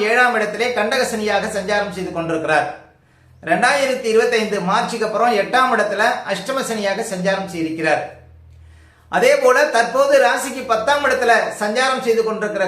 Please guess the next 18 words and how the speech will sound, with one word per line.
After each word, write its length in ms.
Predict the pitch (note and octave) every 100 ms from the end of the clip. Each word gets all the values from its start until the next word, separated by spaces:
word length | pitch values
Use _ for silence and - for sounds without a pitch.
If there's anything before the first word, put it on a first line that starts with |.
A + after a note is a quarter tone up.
| E3
குரு 120 | A3 A3+
பகவான் 400 | G3+ G#3 A#3 - - - _ _ _ _ -
ரெண்டாயிரத்தி 680 | F#3 B3 C#4+ D4 C#4+ B3 A#3+
இருபத்தைந்து 460 | A3+ B3+ B3 A#3 G#3
மே 160 | F#3 A3 B3+
மாசத்துக்கு 400 | B3+ A#3 G#3+ F#3
பிறகு 180 | F#3+ A3 B3
பாருங்க 260 | G3+ G3+ A#3+ G#3
லாபஸ்தானத்துல 720 | A3 C4 - B3 G3+ F#3 F#3+ G#3
சஞ்சாரம் 420 | F3+ G3 G3+ G3
செய்திருக்கிறார். 540 | F3+ E3 D#3+ E3 D3+ - - - _ _ _ _ _ _
இதுதான் 320 | C#3+ E3 A3 B3
பாருங்க 260 | A3 G#3+ B3 -
சிம்ம 180 | A3+ B3+
ராசிக்காரர்களுக்கு 920 | A#3+ A#3 A#3 A#3 G3+ G3 G3 F#3 A3 A#3 F3+
மிகப்பெரிய 520 | A3+ B3+ C4 B3 B3 A#3+ D3+ - - - -
ஒரு 180 | E3+ F3 E3+
பாக்கியத்தை, 520 | G3+ A3 A#3+ A#3 A#3